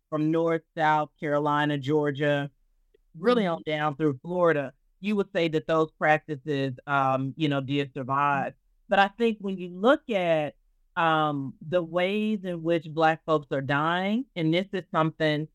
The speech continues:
Speaker 1: that's running through our, through our volume. Um, I'm thinking about Adrienne, uh, Chizinski, her article, where she's talking specifically about, or her chapter, she's talking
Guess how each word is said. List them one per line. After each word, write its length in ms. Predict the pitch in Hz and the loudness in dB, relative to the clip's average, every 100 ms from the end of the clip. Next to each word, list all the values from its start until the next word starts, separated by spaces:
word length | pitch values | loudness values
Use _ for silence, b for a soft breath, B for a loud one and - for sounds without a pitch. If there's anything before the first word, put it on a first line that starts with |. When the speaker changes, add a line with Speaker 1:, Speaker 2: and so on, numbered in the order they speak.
| _ - | _ 2
Speaker 1:
that's 240 | 160 156 | 2 2
running 380 | 147 151 160 165 | 0 0 2 0
through 200 | 160 156 | -2 0
our, 320 | 151 147 147 - | 2 0 -2 -6
through 160 | 165 151 | -4 -2
our 400 | 139 147 151 143 | 2 2 2 -2
volume. 640 | 139 143 156 160 170 170 - | -2 0 0 0 -2 -4 -4
Um, 480 | 147 143 139 127 104 - _ _ _ _ _ _ - | 0 0 2 -2 -6 -14 _ _ _ _ _ _ -6
I'm 140 | 160 | -6
thinking 340 | - 190 185 165 | -2 -2 -2 0
about 320 | 151 147 - 156 | 4 4 2 -2
Adrienne, 720 | 156 156 170 175 170 165 175 _ _ - | -2 -2 -2 0 0 0 -4 _ _ 0
uh, 140 | 156 | 0
Chizinski, 880 | 156 165 139 160 180 - 202 202 220 - | 2 -6 -2 0 -2 -6 -2 -2 -2 -4
her 320 | 170 165 170 | 0 2 0
article, 580 | 160 160 170 180 202 214 202 - _ | 0 2 2 0 -4 -6 -8 -20 _
where 140 | 131 120 | 0 0
she's 260 | 196 156 131 - | -4 -4 -6 0
talking 560 | 160 175 - 165 165 156 _ | 2 2 0 -2 -2 -4 _
specifically 800 | 156 - 180 180 180 - 165 151 | -2 0 -2 -2 -6 -4 -2 0
about, 340 | 139 143 139 | 2 2 2
or 100 | 139 | 0
her 100 | 170 | -2
chapter, 600 | - 156 147 - 120 - _ _ _ | 0 2 2 0 -6 -6 _ _ _
she's 200 | - 208 - | -8 -8 0
talking 420 | 165 165 165 | 2 2 0